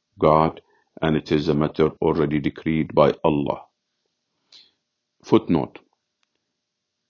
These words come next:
The reference of God to himself as we or us in many verses of the Quran denotes grandeur and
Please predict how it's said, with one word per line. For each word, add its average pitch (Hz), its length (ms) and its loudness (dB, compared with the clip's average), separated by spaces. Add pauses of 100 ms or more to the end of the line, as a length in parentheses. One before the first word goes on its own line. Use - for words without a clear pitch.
(140)
The 90 100 6
reference 113 540 4
of 95 180 0
God 87 320 2
to 85 120 -4
himself 82 540 0
as 78 220 0
we 85 400 -2 (160)
or 80 340 0
us - 460 -4 (100)
in 78 160 -4
many 78 200 0
verses 85 400 2
of 82 100 -2
the 82 100 -4
Quran 82 560 -2
denotes 80 600 -4 (400)
grandeur 82 640 2 (220)
and 73 260 -2